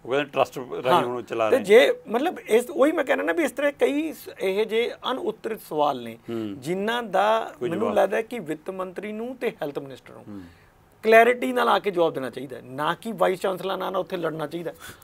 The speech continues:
Speaker 2: ਉਹ ਜੇ ਇੱਥੇ ਆ ਕੇ ਕਲੈਰਿਟੀ ਨਾਲ ਇਹਨਾਂ ਚੀਜ਼ਾਂ 'ਤੇ ਜਵਾਬ ਦਿੰਦੇ,
Speaker 1: ਹੂੰ।
Speaker 2: ਤਾਂ ਜ਼ਿਆਦਾ ਠੀਕ ਸੀ, ਕਿਉਂਕਿ ਇਹ ਚੀਜ਼ਾਂ ਉਹ ਨੇ ਜਿਹੜਾ, ਜਿਹਦਾ ਅਸਰ ਪੂਰੇ ਪੰਜਾਬ ਦੇ ਉੱਤੇ ਹੈ, ਪੰਜਾਬ ਦੇ ਸਰਕਾਰੀ ਹਸਪਤਾਲਾਂ ਦੇ ਉੱਤੇ ਹੈ, ਪ੍ਰਾਈਵੇਟ ਹਸਪਤਾਲਾਂ ਦੇ ਉੱਤੇ ਹੈ, ਸਭ ਕਿਤੇ ਹੈ।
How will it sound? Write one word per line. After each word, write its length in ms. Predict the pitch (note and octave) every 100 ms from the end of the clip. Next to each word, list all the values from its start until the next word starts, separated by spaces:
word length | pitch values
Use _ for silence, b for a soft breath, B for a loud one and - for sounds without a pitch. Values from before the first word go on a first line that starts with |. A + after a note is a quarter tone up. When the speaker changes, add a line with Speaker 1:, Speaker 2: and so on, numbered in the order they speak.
| B
Speaker 2:
ਉਹ 140 | E3+ G#3+
ਜੇ 180 | A#3+ A3
ਇੱਥੇ 340 | - G#3+ A#3
ਆ 100 | G#3
ਕੇ 160 | A3+ A#3
ਕਲੈਰਿਟੀ 420 | A3 G#3 G#3 A#3
ਨਾਲ 180 | A#3 B3+
ਇਹਨਾਂ 320 | G#3+ A3+ C4+
ਚੀਜ਼ਾਂ 280 | A#3+ G#3+ A3+
'ਤੇ 100 | A#3
ਜਵਾਬ 280 | G3 G3
ਦਿੰਦੇ, 380 | F3+ F3+ E3+ C#3 -
Speaker 1:
ਹੂੰ। 200 | G#2 F#2 - C4
Speaker 2:
ਤਾਂ 100 | B3
ਜ਼ਿਆਦਾ 460 | G#3 A#3+ C#4+ D4 - -
ਠੀਕ 200 | C4 -
ਸੀ, 180 | A#3 A3+ b b b b
ਕਿਉਂਕਿ 560 | B3+ B3+ B3 E4+ D#4+ - -
ਇਹ 300 | B3+ C4+ D#4+
ਚੀਜ਼ਾਂ 380 | - C4+ G#3 C4
ਉਹ 400 | - - B3 C4+
ਨੇ 200 | A#3 D#4
ਜਿਹੜਾ, 540 | G#3 - F#3+ A3 - C4+
ਜਿਹਦਾ 480 | D3+ G#3+ C4+ C#4+ - F#3
ਅਸਰ 180 | B3
ਪੂਰੇ 280 | C4+ B3+ C4+ C#4 - - _ - - -
ਪੰਜਾਬ 380 | F#3+ F3+ G3+ G#3+
ਦੇ 80 | F3
ਉੱਤੇ 240 | - A2+
ਹੈ, 80 | - b b b b b -
ਪੰਜਾਬ 340 | F3 F#3+ G#3
ਦੇ 80 | A3+
ਸਰਕਾਰੀ 440 | - E3+ F#3 G3+
ਹਸਪਤਾਲਾਂ 480 | G3 F3 F3+ E3+ D#3
ਦੇ 80 | D3+
ਉੱਤੇ 160 | D3 F#3+
ਹੈ, 80 |
ਪ੍ਰਾਈਵੇਟ 400 | A3 F#3 F#3+ A3
ਹਸਪਤਾਲਾਂ 400 | F#3+ F3 - E3+
ਦੇ 60 | D#3
ਉੱਤੇ 100 | G#3
ਹੈ, 40 |
ਸਭ 200 | C4+ D#4+
ਕਿਤੇ 260 | D4 C#4
ਹੈ। 80 | D3+